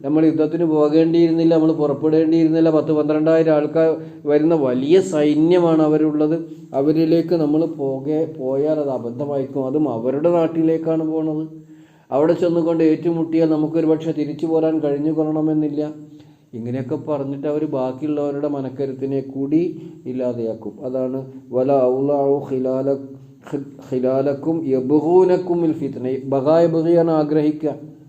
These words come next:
യബ്ഗൂനക്കും, നിങ്ങളുടെ കാര്യത്തിൽ അവർ കൊതിക്കും, ആഗ്രഹിക്കും, അൽ ഫിത്ന, കുഴപ്പമുണ്ടാകണം എന്ന്, നിങ്ങൾക്കിടയിൽ ആഭ്യന്തര ഛിദ്രത ഉണ്ടാകണം എന്ന്. കാരണം എന്താ? അവർക്ക് ഇസ്ലാമിനോട് ഒട്ടും താല്പര്യമില്ല, കുഫ്രിനോടാണ് താല്പര്യം. അതാണ്.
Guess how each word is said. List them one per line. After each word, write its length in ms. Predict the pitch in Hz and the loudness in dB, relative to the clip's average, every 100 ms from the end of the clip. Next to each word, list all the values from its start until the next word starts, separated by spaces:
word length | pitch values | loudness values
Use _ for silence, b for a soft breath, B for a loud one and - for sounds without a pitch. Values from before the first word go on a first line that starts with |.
| b b b b b 143 | b b b b b 0
യബ്ഗൂനക്കും, 920 | 147 160 165 180 180 190 185 190 180 | 4 4 6 6 6 4 4 4 6
നിങ്ങളുടെ 400 | 156 156 170 180 | 4 4 4 4
കാര്യത്തിൽ 500 | 160 156 160 160 165 | 6 4 4 2 4
അവർ 180 | 160 160 | 4 4
കൊതിക്കും, 640 | 156 151 151 151 170 151 | 2 2 2 0 0 2
ആഗ്രഹിക്കും, 560 | 147 147 156 151 160 160 | 0 2 2 2 0 2
അൽ 80 | 156 | 2
ഫിത്ന, 420 | 147 156 156 156 | 0 -2 -2 -2
കുഴപ്പമുണ്ടാകണം 1000 | 147 147 143 147 151 147 143 147 147 147 | -2 -2 -4 -6 -4 -4 -2 -4 -4 -6
എന്ന്, 260 | 143 143 143 | -6 -6 -6
നിങ്ങൾക്കിടയിൽ 600 | 139 143 139 147 147 143 | -6 -6 -6 -6 -4 -4
ആഭ്യന്തര 500 | 135 127 139 143 147 | -4 -4 -6 -6 -6
ഛിദ്രത 360 | 143 127 139 143 | -8 -6 -6 -4
ഉണ്ടാകണം 580 | 143 143 139 139 143 139 | -4 -4 -2 -4 -6 -6
എന്ന്. 160 | 139 139 B B - | -8 -10 B B -6
കാരണം 220 | 135 143 | -2 -2
എന്താ? 180 | 156 156 | 0 2
അവർക്ക് 200 | 151 147 | 0 0
ഇസ്ലാമിനോട് 600 | 156 156 151 151 151 160 | -4 -4 -4 -2 0 2
ഒട്ടും 280 | 156 156 165 | 0 0 0
താല്പര്യമില്ല, 600 | 160 151 151 160 160 156 | 2 0 0 -2 0 -2
കുഫ്രിനോടാണ് 800 | 156 147 156 156 156 156 160 160 | -2 -4 -4 -4 -2 0 0 0
താല്പര്യം. 580 | 160 151 160 156 160 160 | -2 -2 -2 -2 -4 -6
അതാണ്. 260 | 143 139 | -4 -2